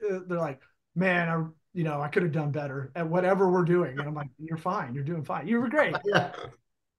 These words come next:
Speaker 1: Look, I told you, if you were boring, I just, I would dominate this, this whole thing. So, um,
Speaker 2: It's
Speaker 1: uh,
Speaker 2: all
Speaker 1: but I
Speaker 2: good.
Speaker 1: think we get to some bullet points I had for you. We'll have to get you on again at some point, and, um,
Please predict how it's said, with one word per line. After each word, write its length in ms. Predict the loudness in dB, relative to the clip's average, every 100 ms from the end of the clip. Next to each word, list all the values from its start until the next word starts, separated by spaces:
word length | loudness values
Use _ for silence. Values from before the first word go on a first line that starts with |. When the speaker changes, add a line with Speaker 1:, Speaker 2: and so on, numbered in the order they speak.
| _
Speaker 1:
Look, 240 | 8 10
I 100 | 10
told 280 | 6 6 6
you, 180 | 4 2
if 180 | 4 6
you 120 | 8
were 120 | 8 8
boring, 460 | 10 10 6 2 2
I 160 | 4
just, 360 | 4 2 -2 -6 -4
I 140 | 2
would 160 | 4 4
dominate 440 | 4 4 2 0
this, 260 | 0 0 0
this 260 | -2 -2 4
whole 180 | 4
thing. 360 | 4 2 0 -4
So, 400 | 0 2 2 2
um, 640 | 4 6 4 2 0 -4 -12 _ _ _ _
Speaker 2:
It's 140 | 2
Speaker 1:
uh, 40 | 6
Speaker 2:
all 80 |
Speaker 1:
but 120 | 6 6
I 40 |
Speaker 2:
good. 140 | 2
Speaker 1:
think 140 | -2 0
we 60 |
get 180 | 4 4
to 100 | 4
some 200 | -2 0
bullet 280 | 6 6 6
points 300 | 2 0 2
I 80 | 4
had 260 | 4 2
for 160 | 2 4
you. 240 | 4 4 2 -2 _ _ 0
We'll 140 | 4
have 160 | 4 2
to 60 | 0
get 200 | -2 0
you 60 |
on 240 | 2 2 0
again 520 | 0 0 0 -4 -6
at 220 | -8 -8 -4
some 240 | -2 -2
point, 460 | 0 0 0 -6 -6
and, 180 | -6 -4
um, 460 | -4 -6 -6 -8